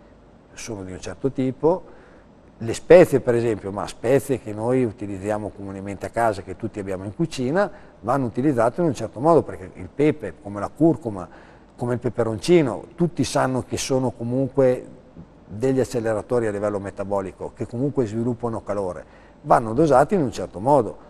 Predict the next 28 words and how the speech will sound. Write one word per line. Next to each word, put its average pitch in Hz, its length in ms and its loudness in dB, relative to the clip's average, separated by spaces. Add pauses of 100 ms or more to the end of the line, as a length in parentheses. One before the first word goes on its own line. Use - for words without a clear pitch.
Poi 165 140 4
è - 40 2
chiaro 175 220 10
che 151 60 -2
uno 165 100 4
dice, 147 140 -2
"Ma 139 100 -2
io 175 120 8
ho 131 320 6
problemi 139 320 2
di 131 80 -2
stomaco", 110 480 -4
ripeto, 120 460 -2 (640)
qua 185 200 10
di 160 120 10
regole 185 480 8
ce 135 120 -6
ne 117 80 -6
sono 147 260 0
tante 196 320 4
ma 131 80 0
ce 113 140 -6
ne 110 100 -8
sono 104 220 -8
poche, 113 280 2
nel 104 160 -8
senso 139 320 -2
che 131 220 -4